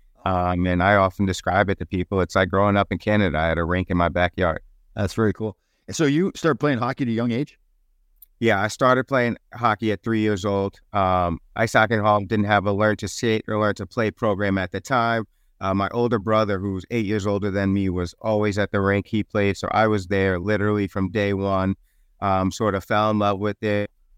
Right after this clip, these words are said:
Speaker 1: um, skating more than I could walk at, at a certain point, putting on Fisher-Price rollerblades over my shoes, and, and just always had to be skating and hockey, hockey, hockey.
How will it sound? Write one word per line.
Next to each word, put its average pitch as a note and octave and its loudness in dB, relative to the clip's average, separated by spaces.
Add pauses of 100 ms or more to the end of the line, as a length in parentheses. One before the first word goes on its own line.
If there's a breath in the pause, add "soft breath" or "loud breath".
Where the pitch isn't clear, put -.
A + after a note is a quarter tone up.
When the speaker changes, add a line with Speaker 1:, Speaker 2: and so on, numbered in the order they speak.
Speaker 1:
um, F#2 -6 (240)
skating C3 0
more A#2+ 4
than A2+ 0
I A2+ 2
could G2+ -6
walk G#2+ 2
at, G2+ -8
at G#2 -4
a G2+ -4
certain G#2+ 2
point, G#2 0
putting G#2+ 2
on G2 2
Fisher-Price G#2 0
rollerblades G#2 0
over G2 0
my F#2+ 2
shoes, B2+ 0
and, G2 0 (320)
and A#2 0
just G2+ -2
always A#2 2
had G#2 4
to G#2 -10
be G2 0
skating G2+ 0
and F2+ 0
hockey, F#2+ 2
hockey, F#2 2
hockey. F2+ 0